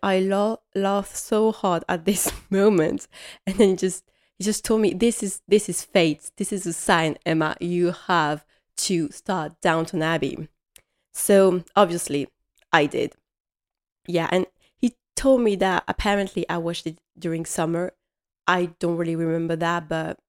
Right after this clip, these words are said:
it's probably true. And I binge watched the first three seasons. And when I say binge watched, it's like two or three weeks.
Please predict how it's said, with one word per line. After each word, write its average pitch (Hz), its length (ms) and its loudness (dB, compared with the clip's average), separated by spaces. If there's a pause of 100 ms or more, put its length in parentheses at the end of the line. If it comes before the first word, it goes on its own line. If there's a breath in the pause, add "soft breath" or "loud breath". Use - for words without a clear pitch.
(140)
it's - 100 -20
probably 202 260 2
true. 160 420 -4 (800)
And 208 380 2
I 202 120 4
binge 208 420 -2
watched - 380 -6
the 175 100 -4
first 190 580 -4
three 180 260 -4
seasons. - 760 -8 (560)
And 180 120 2
when 180 100 2
I 180 40 0
say 170 320 -6 (100)
binge 180 260 -2
watched, - 380 -10
it's - 140 -8
like 160 180 -4 (120)
two 170 360 -6
or 165 80 -6
three 170 320 -8
weeks. 160 560 -4